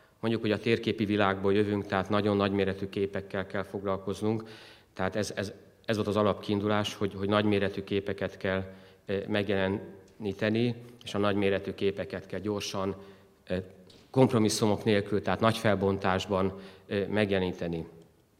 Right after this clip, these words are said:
Ö, és ezeknek a képeknek a megjelentése során nyilván alapkövetelmény a méretezés, a forgatás, de a kontrasztot, a fényerőt és az jobb olvashatóság érdekében,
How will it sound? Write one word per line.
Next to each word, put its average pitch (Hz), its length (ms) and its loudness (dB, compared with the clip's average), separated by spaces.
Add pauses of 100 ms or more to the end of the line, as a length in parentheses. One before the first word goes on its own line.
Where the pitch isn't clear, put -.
(380)
Ö, 98 300 4
és 104 240 -2
ezeknek 113 440 2
a 104 80 2
képeknek 113 500 0
a 107 40 0
megjelentése 101 580 2
során 95 320 -2
nyilván 95 400 0 (340)
alapkövetelmény 95 1040 -2
a 90 40 0
méretezés, 95 720 0
a 98 40 -8
forgatás, 107 760 -2 (720)
de 101 440 2
a 85 120 0
kontrasztot, 110 600 0
a 95 60 2
fényerőt 98 540 2
és 98 140 -2
az 90 100 -2
jobb 101 180 2
olvashatóság 98 760 -2
érdekében, 92 760 -2